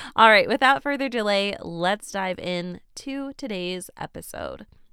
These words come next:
This first case is absolutely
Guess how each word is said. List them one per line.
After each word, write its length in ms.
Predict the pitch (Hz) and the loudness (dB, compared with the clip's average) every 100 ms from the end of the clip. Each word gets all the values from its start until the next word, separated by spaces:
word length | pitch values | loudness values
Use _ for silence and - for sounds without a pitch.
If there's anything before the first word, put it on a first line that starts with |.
| - - - _ - | -20 -20 -20 _ -6
This 360 | 196 320 - | -4 -4 -6
first 320 | - 277 277 | -6 -6 -6
case 340 | - 226 226 - - | -8 -6 -4 -6 -8
is 300 | 190 190 - _ _ | -8 -8 -10 _ _
absolutely 1040 | - 202 - - 214 185 - 165 160 156 | -2 -2 -2 -8 -6 -6 -6 -4 -2 -4